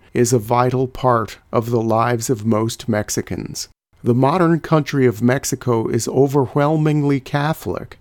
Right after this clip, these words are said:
but some of its beliefs and rituals have foundations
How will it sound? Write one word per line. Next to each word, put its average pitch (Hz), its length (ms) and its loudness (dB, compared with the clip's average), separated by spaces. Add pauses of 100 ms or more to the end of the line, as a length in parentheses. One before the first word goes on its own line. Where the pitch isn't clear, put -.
but 120 180 0
some 139 260 4
of 147 160 2
its 156 200 -2
beliefs 131 580 -2
and 147 180 0
rituals 110 640 0
have 110 220 -2
foundations 120 1000 0